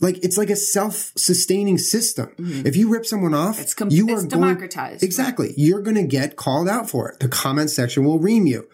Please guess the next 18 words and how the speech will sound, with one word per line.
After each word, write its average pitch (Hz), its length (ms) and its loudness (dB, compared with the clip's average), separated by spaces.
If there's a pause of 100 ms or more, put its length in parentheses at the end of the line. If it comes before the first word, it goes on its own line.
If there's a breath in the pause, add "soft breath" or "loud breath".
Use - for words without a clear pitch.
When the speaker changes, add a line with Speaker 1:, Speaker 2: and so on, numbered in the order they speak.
(180 soft breath)
Speaker 1:
If - 80 -2
you 180 120 6
rip 202 260 0
people 220 340 -2
off, 120 260 -8 (220 loud breath)
you 151 120 4
won't, 143 360 0 (160)
you 143 180 4
won't 135 200 2
just 127 260 -2
be 127 140 6
okay. 113 320 -2 (380 loud breath)
So 147 500 0
the 139 140 0
fact 165 260 0
that 147 120 0
they're 156 180 2
not, 151 500 2